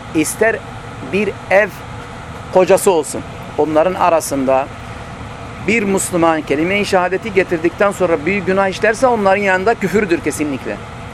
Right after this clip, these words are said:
Tamam mı? Ama selefin akidesine göre biliyorsunuz, e, yani büyük günahları irtikab etmek dinden çıkmak değil, ameli küfürdür. Ey itikadi küfür değil,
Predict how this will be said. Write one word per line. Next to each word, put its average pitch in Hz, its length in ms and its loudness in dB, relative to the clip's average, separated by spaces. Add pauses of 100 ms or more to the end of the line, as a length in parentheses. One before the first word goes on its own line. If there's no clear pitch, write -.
(140)
Tamam 175 240 2
mı? 151 120 -4 (540)
Ama 185 320 6 (640)
selefin 160 500 0
akidesine 185 760 2
göre 160 340 2 (440)
biliyorsunuz, 170 640 0 (1700)
e, 143 500 4 (560)
yani 139 460 0 (100)
büyük 175 280 -2
günahları 160 480 2
irtikab 175 600 2
etmek 196 380 2 (260)
dinden 175 400 2
çıkmak 180 460 0
değil, 190 280 2
ameli 165 260 2
küfürdür. 147 460 0 (100)
Ey 180 100 4
itikadi 147 800 0
küfür 139 380 -4
değil, 196 260 2